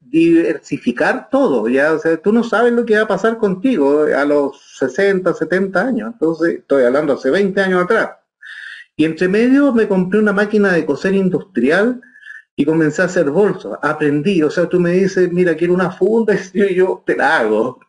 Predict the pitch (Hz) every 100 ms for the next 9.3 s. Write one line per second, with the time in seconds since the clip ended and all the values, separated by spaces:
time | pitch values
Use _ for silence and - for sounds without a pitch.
0 | _ _ - 143 156 143 151 170 - 151
1 | 139 170 180 170 - 143 - 135 131 -
2 | 135 170 165 160 131 139 139 127 107 131
3 | 120 151 170 - 131 135 143 139 131 120
4 | 117 _ - - - _ 123 - 170 156
5 | 127 113 - 196 175 - 151 147 147 165
6 | 151 139 156 156 143 127 104 170 180 160
7 | 147 135 131 - 143 302 214 - 202 -
8 | _ _ _ - - - _ 147 131 214
9 | 208 208 190